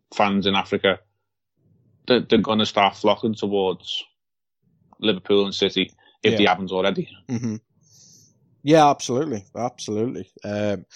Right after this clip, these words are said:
Speaker 2: well, we saw that with us. We, well, we had a, a huge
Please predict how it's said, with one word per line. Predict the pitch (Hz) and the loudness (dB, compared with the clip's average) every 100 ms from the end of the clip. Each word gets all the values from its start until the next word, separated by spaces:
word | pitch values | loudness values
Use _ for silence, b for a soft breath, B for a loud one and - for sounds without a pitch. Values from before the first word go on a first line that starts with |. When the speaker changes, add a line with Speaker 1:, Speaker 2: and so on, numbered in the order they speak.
| B B B - | B B B 2
Speaker 2:
well, | 147 | 4
we | 170 | 6
saw | - 185 | 6 6
that | 127 117 | 6 4
with | 120 127 | 4 4
us. | 170 | 4
We, | 135 147 | 4 0
well, | 120 120 113 | 0 0 0
we | 107 | 0
had | 117 117 | 0 0
a, | 98 - _ _ - | -4 -12 _ _ -18
a | |
huge | - 123 147 123 - | -6 0 0 -2 -10